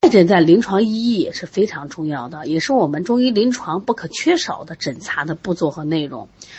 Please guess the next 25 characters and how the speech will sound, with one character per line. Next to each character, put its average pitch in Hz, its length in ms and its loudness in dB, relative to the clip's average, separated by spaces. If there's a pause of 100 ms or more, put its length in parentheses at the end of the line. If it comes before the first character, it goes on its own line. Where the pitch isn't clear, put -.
(320)
脉 392 160 8
诊 311 120 10
之 339 120 8
所 311 160 6
以 285 80 8
内 233 260 6
容， 160 340 2
因 277 120 4
为 370 100 10
脉 381 200 8
象 277 220 2
它 302 140 0
可 294 140 0
以 233 100 4
传 156 480 -2
递 277 180 6
机 294 300 4
体 - 340 -2
各 320 160 4
部 208 140 2
分 135 220 -4
的 123 80 -4
主 151 260 -10
要 160 220 0
的 151 180 -6